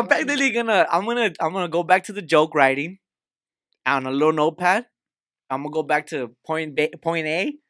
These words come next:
Speaker 2: and I'm gonna take my hurt and my, my opinions with me, and I'm gonna polish them into something,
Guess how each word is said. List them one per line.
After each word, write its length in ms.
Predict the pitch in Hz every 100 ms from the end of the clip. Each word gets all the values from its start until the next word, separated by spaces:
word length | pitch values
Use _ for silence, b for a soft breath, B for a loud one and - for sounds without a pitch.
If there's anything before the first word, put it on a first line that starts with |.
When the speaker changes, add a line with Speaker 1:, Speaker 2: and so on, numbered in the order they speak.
| _ _ _ _ _ _ _ _ _
Speaker 2:
and 140 | 131 135
I'm 100 | 160
gonna 160 | 165
take 240 | 160 180 160
my 240 | 165 139
hurt 460 | 135 170 226 - -
and 160 | 170
my, 440 | 156 139 127 131 -
my 200 | 135 123
opinions 520 | 123 123 175 220 262 220
with 140 | 240
me, 200 | 269 320 - b b b b _ _ _ -
and 120 | 135
I'm 80 | 143
gonna 120 | 143
polish 380 | - 160 202 -
them 200 | 214 202
into 200 | 175 165
something, 420 | - 165 190 190